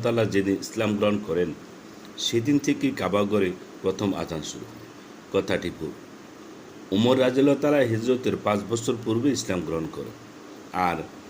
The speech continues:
আজানের প্রচলন হয় হিজরতের পরে, পরে মদিনায়। উমর রাদিয়াল্লাহু তাআলা ইসলাম গ্রহণের সময় এবং পরবর্তী প্রায় ছয় বছর যাবৎ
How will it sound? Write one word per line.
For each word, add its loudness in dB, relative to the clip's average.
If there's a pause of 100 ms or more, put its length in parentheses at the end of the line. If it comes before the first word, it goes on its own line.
(220)
আজানের 2
প্রচলন 0
হয় 2
হিজরতের 2 (280)
পরে, 4 (580)
পরে 6
মদিনায়। -6 (920)
উমর 6
রাদিয়াল্লাহু 6
তাআলা 4
ইসলাম 2
গ্রহণের 2
সময় 0 (340)
এবং 0
পরবর্তী 4
প্রায় 4
ছয় 4
বছর -4
যাবৎ 2